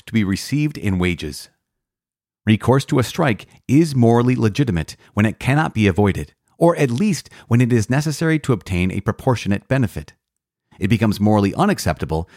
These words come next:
when accompanied by violence, or when objectives are included that are not directly linked to working conditions or are contrary to the common good. It is unjust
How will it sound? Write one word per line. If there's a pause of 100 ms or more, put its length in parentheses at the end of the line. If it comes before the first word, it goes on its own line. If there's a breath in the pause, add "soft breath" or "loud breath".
(120)
when
accompanied
by
violence, (300)
or
when
objectives
are
included (220 loud breath)
that
are
not
directly
linked
to
working
conditions (120)
or
are
contrary
to
the
common
good. (1120)
It
is
unjust